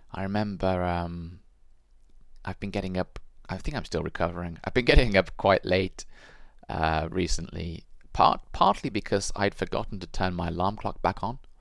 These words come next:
Uh, I turned it off. And I set, I had, like, an, a later alarm clock when I was in the hotel because I didn't want to wake up at six,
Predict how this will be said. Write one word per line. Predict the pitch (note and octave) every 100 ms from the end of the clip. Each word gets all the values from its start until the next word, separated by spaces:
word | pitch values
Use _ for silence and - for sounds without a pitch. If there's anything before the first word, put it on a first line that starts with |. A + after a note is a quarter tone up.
| - - - - - -
Uh, | - F2+ F2+
I | -
turned | F#2 - F#2+ F3+
it |
off. | F#2 F#2 - - - - - - - - - -
And | A#2
I | A2
set, | A2+ D3+ -
I | G#2
had, | C3
like, | A2+ G#2
an, | F#2+ F#2 -
a |
later | F#2 F#2 G#2 - E2+
alarm | E2+ E2+ E2+
clock | - D#2 - - - - - -
when | F#2
I | F2
was | E2+ E2+
in | F2 E2+
the | E2
hotel | F2 D#2+ - D#2 D#2+ - - - - - -
because | - - F2+
I |
didn't | G2 G2
want | F2+
to | F2
wake | F2 -
up | D#2+
at |
six, | - A2 A#2 - -